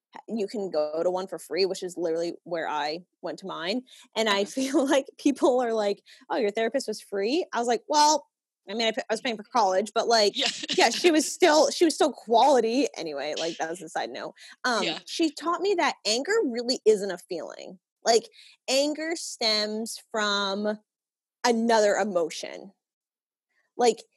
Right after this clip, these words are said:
Speaker 1: so
Speaker 2: Wow.
Speaker 1: because I, 'cause I would be like, "I'm pissed,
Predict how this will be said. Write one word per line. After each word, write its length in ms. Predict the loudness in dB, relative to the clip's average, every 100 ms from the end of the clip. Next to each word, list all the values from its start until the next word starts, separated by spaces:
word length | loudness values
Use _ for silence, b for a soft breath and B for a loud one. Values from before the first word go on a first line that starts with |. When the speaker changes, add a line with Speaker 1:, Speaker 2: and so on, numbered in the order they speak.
| -18 -10
Speaker 1:
so 380 | 2 4 4 0
Speaker 2:
Wow. 60 | _ _ -16 -8
Speaker 1:
because 760 | -4 -4 -2 0 2 2 -2 -8 _ _ _ 2
I, 160 | 2
'cause 140 | 2 0
I 100 | 2
would 220 | 4 2
be 60 | 0
like, 120 | -2
"I'm 140 | -2 -2
pissed, 600 | 0 0 0 -2 -16